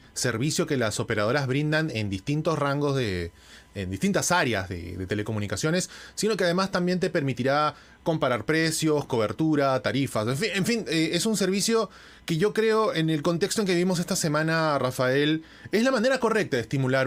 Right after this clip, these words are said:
el crecimiento de las telecomunicaciones, porque este, este tipo de observatorios ayuda a mejorar, eh, cómo las operadoras se sienten observadas desde el usuario. Estamos empoderando al usuario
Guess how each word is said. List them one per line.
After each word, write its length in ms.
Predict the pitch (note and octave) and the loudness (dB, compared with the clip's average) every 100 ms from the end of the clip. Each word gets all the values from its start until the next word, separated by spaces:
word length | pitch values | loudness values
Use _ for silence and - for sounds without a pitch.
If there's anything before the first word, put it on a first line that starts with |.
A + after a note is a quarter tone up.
| C3+ | 0
el 160 | B2 A2 | -2 -2
crecimiento 400 | A#2+ - B2+ B2 | -2 -2 -2 -2
de 40 | |
las 80 | B2+ | -2
telecomunicaciones, 760 | C3+ A#2+ B2 B2 A#2+ B2 D#3 D#3 | 0 0 -2 -2 -2 -2 -2 -2
porque 400 | C#3 - B2+ - | -2 -2 -2 -2
este, 840 | D#3 D#3 - E3+ E3 D#3 C3+ A2+ G2 - - F3 | -2 -2 -2 0 2 2 2 0 -2 -8 -8 -4
este 160 | G#3+ | 0
tipo 180 | A3 G3+ | 0 0
de 40 | |
observatorios 800 | G#3 G3 D#3 D3 F#3 F3+ G#3 - - - | 2 2 2 2 2 2 0 -2 -14 -8
ayuda 680 | - D3+ D3 A3+ D#3+ B2 C#3+ - - - | -2 0 2 2 2 2 0 -6 -20 -4
a 180 | C3+ C3 | -2 0
mejorar, 720 | C#3+ D3+ D#3 D3+ E3+ F3+ - - - | -2 -2 0 2 2 2 -2 -6 -8
eh, 160 | C3+ A#2 | -6 -2
cómo 200 | F3+ G#3 | 0 2
las 160 | G3+ F3+ | 0 0
operadoras 400 | C#3+ C3 D3+ E3 | 0 2 2 0
se 60 | |
sienten 320 | D3+ D#3 E3 | 0 0 0
observadas 500 | E3 - B2 B2+ D3 | -2 0 0 2 2
desde 180 | C#3 C3 | 0 0
el 80 | B2+ | 0
usuario. 380 | G#2+ E3 B2+ G2 | 0 0 0 0
Estamos 320 | - D#3 D#3 | -2 -2 -2
empoderando 540 | D3 D3 C#3 D#3+ F3+ | -2 0 0 0 2
al 60 | D#3+ | 0
usuario 420 | B2+ D3 D3 D3+ | 2 2 2 0